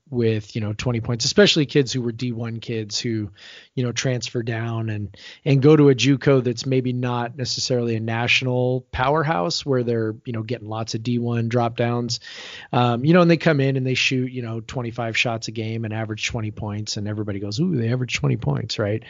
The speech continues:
But when I watched Bonton's video, which, you know, granted is, is all the positive plays, right? It's not really the negative plays, but,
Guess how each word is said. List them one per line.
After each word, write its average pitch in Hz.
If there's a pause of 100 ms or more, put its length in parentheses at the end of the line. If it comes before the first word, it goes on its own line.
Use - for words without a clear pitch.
(420)
But 147
when 156
I 147
watched 156
Bonton's 139
video, 117
which, 120
you 160
know, 135
granted 110
is, 104
is 143
all 156
the 135
positive 117
plays, 104
right? 107
It's 107
not 117
really 110
the 101
negative 101
plays, 107
but, 113